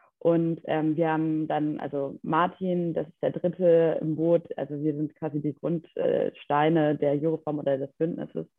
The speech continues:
Ähm, und genau, wir haben uns dann zusammengesetzt und, ähm, wir hatten damals natürlich auch noch ein paar andere, die uns geholfen haben, aber das ist sozusagen die Geschichte hinter, äh, <laughs> Frau Professor Hofen, warum sie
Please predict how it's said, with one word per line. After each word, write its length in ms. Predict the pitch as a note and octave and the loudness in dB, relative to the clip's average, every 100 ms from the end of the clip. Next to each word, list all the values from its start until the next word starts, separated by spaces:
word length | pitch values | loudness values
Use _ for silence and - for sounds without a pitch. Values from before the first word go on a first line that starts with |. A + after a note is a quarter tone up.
| - - - - - | -20 -20 -20 -14 0
Ähm, 640 | F3 E3 D#3+ D#3+ D#3+ D#3 - | 4 6 6 6 4 4 4
und 440 | E3 D#3+ D#3 D#3 - - - - | 2 4 2 -2 -6 -20 -16 -6
genau, 480 | D#3+ C#3+ C#3+ D3 - | -4 -2 -2 -2 -6
wir 240 | - E3 D#3+ | -4 -2 0
haben 160 | E3 | 0
uns 120 | E3+ - | 0 0
dann 260 | D#3 D#3 - | 0 -2 -2
zusammengesetzt 760 | D#3 D#3+ F#3 E3+ D#3+ E3 - _ | 0 2 0 0 0 -2 -4 _
und, 440 | - D3+ D3+ D3 D3 - | -4 0 0 -2 -4 -6
ähm, 520 | C#3+ C#3+ C#3+ C#3+ - D3+ | -2 0 0 -2 -4 -4
wir 100 | D3 | -4
hatten 160 | D#3+ | -2
damals 300 | C#3+ D3 C#3 - | -2 -2 -4 -10
natürlich 300 | F3 C#3+ - | -10 -10 -8
auch 80 | D3 | -6
noch 180 | D3+ C#3+ | -6 -8
ein 80 | C#3+ | -8
paar 400 | C3+ C3 C3+ - | -6 -4 -4 -2
andere, 360 | E3 D#3+ D#3+ | -2 -2 -4
die 120 | C#3 C#3+ | -4 -6
uns 160 | D3 | -6
geholfen 440 | D3 D#3 G3 G3+ F3+ | -4 0 0 0 -2
haben, 240 | E3+ E3 | 0 0
aber 320 | D3+ D#3 D3+ - - _ - | 0 0 -2 -8 -20 _ 0
das 160 | D#3+ | 2
ist 160 | E3+ - | 0 -4
sozusagen 480 | D#3 - D#3 D#3+ D3+ | -4 2 4 4 2
die 100 | C#3 | -2
Geschichte 840 | D3 - E3 - D#3 D3+ D3 - | -4 -6 -4 0 4 4 2 0
hinter, 880 | D#3 D#3+ D3+ - C#3+ C#3 C#3+ C#3+ - | -8 -6 -6 -4 -2 0 0 -2 -4
äh, 200 | - D#3 - | -6 -8 -10
<laughs> 140 | - - | -8 0
Frau 180 | G3+ E3+ | 2 2
Professor 560 | E3+ D#3+ F3+ F3+ C#3+ | 0 0 -2 0 2
Hofen, 280 | E3 F3 F#3 | 2 2 0
warum 400 | D3+ D#3 D#3 D#3 | 0 0 0 0
sie 220 | D#3+ D#3 | -2 -4